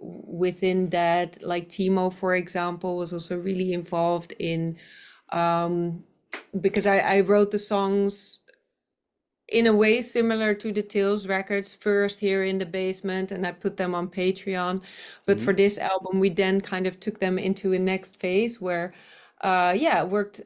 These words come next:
Speaker 1: uh, on the, the arrangements with, uh,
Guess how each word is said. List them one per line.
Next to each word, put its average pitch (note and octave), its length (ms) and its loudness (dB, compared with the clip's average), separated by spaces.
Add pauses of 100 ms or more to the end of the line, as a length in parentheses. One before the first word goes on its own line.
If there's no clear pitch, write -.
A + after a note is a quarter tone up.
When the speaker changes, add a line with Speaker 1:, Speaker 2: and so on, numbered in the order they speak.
Speaker 1:
uh, F#3 380 0
on G3 240 2
the, F3 500 -4
the F#3 140 -2
arrangements B3 720 0
with, G3 460 -2
uh, F3 340 -2